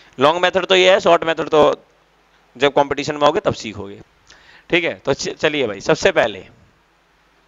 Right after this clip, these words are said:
सबसे पहले हिंदी वाले, इंग्लिश वाले कहेंगे, "Let the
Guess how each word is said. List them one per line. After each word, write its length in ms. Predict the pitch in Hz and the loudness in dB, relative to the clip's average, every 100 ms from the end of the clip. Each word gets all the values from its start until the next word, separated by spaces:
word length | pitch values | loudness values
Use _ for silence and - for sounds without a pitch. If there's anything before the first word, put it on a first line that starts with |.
| _ _ _ _ | _ _ _ _
सबसे 260 | - 147 180 | -6 -2 2
पहले 320 | 165 135 160 _ _ _ _ _ _ _ _ _ _ _ _ _ _ _ _ _ _ _ _ _ _ _ _ _ _ _ _ _ _ _ _ _ _ _ _ _ _ _ _ _ _ _ _ - _ _ _ _ - | 2 0 -8 _ _ _ _ _ _ _ _ _ _ _ _ _ _ _ _ _ _ _ _ _ _ _ _ _ _ _ _ _ _ _ _ _ _ _ _ _ _ _ _ _ _ _ _ -20 _ _ _ _ -8
हिंदी 260 | 139 156 | -2 2
वाले, 340 | 175 175 - 151 | 4 4 0 -2
इंग्लिश 200 | 151 151 | 0 0
वाले 140 | 143 | 0
कहेंगे, 520 | 139 143 160 165 127 | -4 -8 -10 -8 0
"Let 260 | 160 185 214 | 2 2 0
the 360 | 196 147 127 | 2 2 2